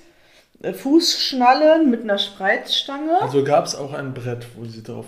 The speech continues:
Speaker 2: gelegen
Speaker 1: Ja, das war ja die Tischplatte.
Speaker 2: Ach so.
Speaker 1: In der Tischplatte war es verschraubt. Hier, also das ist die Platte und dann gingen hier die Metallstreben hoch. Und
Speaker 2: Ach
Speaker 1: sie hat sie
Speaker 2: so.
Speaker 1: sich dazwischen
Speaker 2: Und sie hat sich
Speaker 1: gelegt.
Speaker 2: da hingelegt und hat dann die Beine hochgemacht
Speaker 1: Nee, sie
Speaker 2: und
Speaker 1: hat
Speaker 2: da
Speaker 1: gar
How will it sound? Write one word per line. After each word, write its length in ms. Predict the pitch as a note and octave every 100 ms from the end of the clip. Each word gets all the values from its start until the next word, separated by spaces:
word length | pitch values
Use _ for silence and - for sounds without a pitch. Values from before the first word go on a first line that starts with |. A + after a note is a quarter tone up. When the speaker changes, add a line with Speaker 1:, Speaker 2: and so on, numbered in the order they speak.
| -
Speaker 2:
gelegen 160 | - G3+
Speaker 1:
Ja, 60 |
das 180 | F#3 F#3
war 120 | G3
ja 140 | A3 G3+
die 80 | G3+
Tischplatte. 840 | A3 - - D#3+ - C#3 - - - - - - _ _ -
Speaker 2:
Ach 120 | A#2
so. 100 | G3+
Speaker 1:
In 80 | A3
der 120 | G#3
Tischplatte 500 | A#3 - - - A3
war 160 | G3+
es 80 | G3
verschraubt. 600 | G3 F#3 - D#3 C#3+ - - - - - _ -
Hier, 340 | G#3+ F#3+ F#3+ - -
also 140 | F3+ D#3+ D#3 -
das 100 | F3
ist 60 | E3
die 40 |
Platte 480 | D#3+ G#3+ G#3+ C4+ D4+ - - - -
und 140 | G3
dann 160 | G3 G3
gingen 320 | G3+ G3+ G3
hier 300 | G#3 G#3+ G#3+ A3 G#3+ - - - - _
die 120 | G3
Metallstreben 1500 | F#3 E3+ G3 F3+ E3+ E3 E3+ - - - - F#3 E3 D#3 D3+
hoch. 360 | E3 C#3+ - - - _
Und 100 | - -
Speaker 2:
Ach 40 |
Speaker 1:
sie 180 | - -
hat 200 | A#3 -
sie 100 | -
Speaker 2:
so. 180 | G#3+ G#3
Speaker 1:
sich 40 | E3
dazwischen 300 | A3 - A3
Speaker 2:
Und 40 | - E3
sie 40 |
hat 140 | F3 D3
sich 200 | C#3+ C#3+
Speaker 1:
gelegt. 160 | D#3+ C3+
Speaker 2:
da 20 |
hingelegt 600 | E3 G3 G#3 G#3 G#3+ G#3+
und 140 | F3
hat 140 | F#3 F#3
dann 120 | E3+
die 40 |
Beine 380 | E3+ E3+ E3+ E3
hochgemacht 460 | F3 E3+ - C3 G#3
Speaker 1:
Nee, 160 | G#3 G#3+
sie 120 | A#3+
Speaker 2:
und 40 | A#3+
Speaker 1:
hat 80 | -
Speaker 2:
da 20 |
Speaker 1:
gar 120 | -